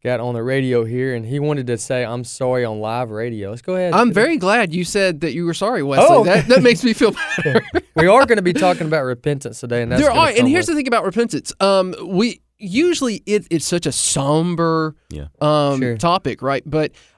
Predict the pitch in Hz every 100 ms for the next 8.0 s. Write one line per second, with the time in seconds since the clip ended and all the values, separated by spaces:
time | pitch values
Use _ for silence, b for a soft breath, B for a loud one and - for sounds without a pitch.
0 | - 156 156 113 208 180 185 277 247 190
1 | 170 147 - 160 156 156 165 196 - 160
2 | 151 143 - 131 139 131 - - _ 160
3 | 123 165 165 214 247 277 190 143 165 180
4 | 170 b b b 143 139 139 - 151 127
5 | 151 160 147 147 147 - 135 135 151 156
6 | 143 139 113 156 151 131 139 139 127 -
7 | 131 123 127 131 147 196 165 - 143 143